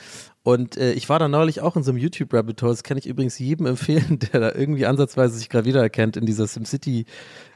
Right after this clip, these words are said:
äh, mit SimCity aufgewachsen Fandom-Geschichte. Ähm, und zwar, es <laughs> ist so weird, es gibt so einen Dude, der hat sich halt wirklich so zur Lebensaufgabe gemacht, quasi die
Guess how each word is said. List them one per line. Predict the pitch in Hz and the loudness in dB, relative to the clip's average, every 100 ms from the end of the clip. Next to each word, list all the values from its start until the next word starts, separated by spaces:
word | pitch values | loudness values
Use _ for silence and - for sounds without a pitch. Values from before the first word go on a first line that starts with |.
| - | -6
äh, | 110 107 107 110 | -2 0 2 2
mit | 107 117 | 2 0
SimCity | - 123 139 135 | -2 0 0 2
aufgewachsen | 123 - 120 110 - 113 | 0 0 0 0 0 -4
Fandom-Geschichte. | - 120 131 117 107 104 120 107 - 156 - - - - - _ - | 0 0 2 0 0 -4 -6 -4 0 0 -2 -16 -20 -20 -20 _ -2
Ähm, | 110 113 113 | 2 2 0
und | 107 | -4
zwar, | - 127 131 139 - | -4 0 2 2 -2
es | 135 | -2
<laughs> | - 117 | 0 0
ist | 135 98 - - | 0 -2 -8 -4
so | 139 131 | -2 2
weird, | 151 147 - - - | 2 2 -6 -20 -6
es | 123 | -4
gibt | 107 160 | -4 -2
so | - | 2
einen | 165 | 2
Dude, | 127 160 247 - - - _ | 4 4 4 0 -12 -20 _
der | 117 | -2
hat | 170 | 0
sich | - | 0
halt | 143 - | -2 0
wirklich | 139 - - | -4 -4 -6
so | - | -6
zur | 151 - | -2 0
Lebensaufgabe | 127 131 220 214 - - 107 - - 90 92 92 | 2 4 4 2 -2 0 0 -2 -6 -4 -4 -6
gemacht, | 92 95 120 - - | -6 -6 -6 -12 -16
quasi | - 117 110 | -4 -2 -2
die | - 117 | -10 -16